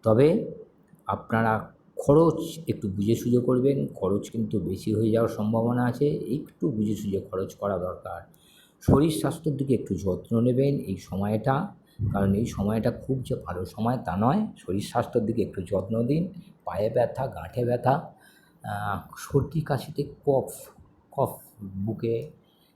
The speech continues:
আহ, জমে যাওয়া এবং বিভিন্ন রকম, আহ, ভাবে শ্বাসকষ্ট দেখা দিতে পারে। একটু সাবধানে চলাচল করুন।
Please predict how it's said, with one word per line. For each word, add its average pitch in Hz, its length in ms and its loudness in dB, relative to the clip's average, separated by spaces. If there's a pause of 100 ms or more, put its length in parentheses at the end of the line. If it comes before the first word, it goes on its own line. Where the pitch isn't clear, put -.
(100)
আহ, 104 320 0
জমে 113 320 4
যাওয়া 135 540 6
এবং 147 520 6 (380)
বিভিন্ন 170 640 2
রকম, 107 560 4 (680)
আহ, 101 480 0
ভাবে 110 300 4
শ্বাসকষ্ট - 760 -2
দেখা 95 340 -2
দিতে 92 200 -2
পারে। 85 340 -4 (460)
একটু 135 340 0
সাবধানে 104 540 -4
চলাচল 113 480 0
করুন। 160 520 4